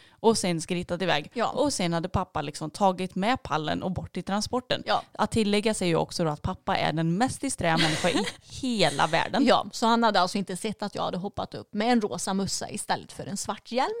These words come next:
Speaker 1: Mm.
Speaker 2: Men i alla fall, då skrittade jag iväg och, eh, ni som har någonsin haft på er en mössa, ni vet ju om att det blir ju liksom ett litet tryck mot huvudet.
Speaker 1: <laughs>
Speaker 2: Och många gånger så tror man att man har på sig hjälm fastän
Speaker 1: Mm.
Speaker 2: man har på sig en mössa.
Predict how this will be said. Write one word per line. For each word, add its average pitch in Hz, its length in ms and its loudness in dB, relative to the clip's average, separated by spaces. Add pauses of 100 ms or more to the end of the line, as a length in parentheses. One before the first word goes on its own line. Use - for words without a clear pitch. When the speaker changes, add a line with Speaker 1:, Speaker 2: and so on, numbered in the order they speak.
(100)
Speaker 1:
Mm. 269 140 6 (300)
Speaker 2:
Men 262 120 0
i 311 40 0
alla 339 160 4
fall, 339 280 0
då 247 80 0
skrittade 254 420 -2
jag 262 80 2
iväg 226 380 2
och, - 240 -4
eh, 226 220 0
ni 240 260 2
som 233 460 4 (360)
har 202 200 2
någonsin 226 420 6
haft 202 200 -4
på 202 160 2
er 196 40 -2
en 202 140 0
mössa, 233 320 4
ni 214 80 2
vet 240 160 2
ju 226 60 2
om 190 80 2
att 190 120 0
det 220 120 2
blir 190 160 -2
ju 226 80 -4
liksom 240 260 -2
ett 190 80 -6
litet 202 280 -6
tryck - 240 -6
mot 202 160 -4
huvudet. 185 320 -4 (160)
Speaker 1:
<laughs> 220 220 2
Speaker 2:
Och 220 140 4
många 214 320 6
gånger 233 260 0
så 208 140 -6
tror 214 260 -4
man 277 200 0
att 262 140 -4
man 240 100 -2
har 226 60 0
på 220 200 -4
sig 277 140 -6
hjälm 196 320 -6
fastän 214 220 2
Speaker 1:
Mm. 202 140 -6
Speaker 2:
man 180 100 -8
har 185 80 -6
på 107 160 -10
sig - 120 -12
en 190 60 -8
mössa. 185 320 -4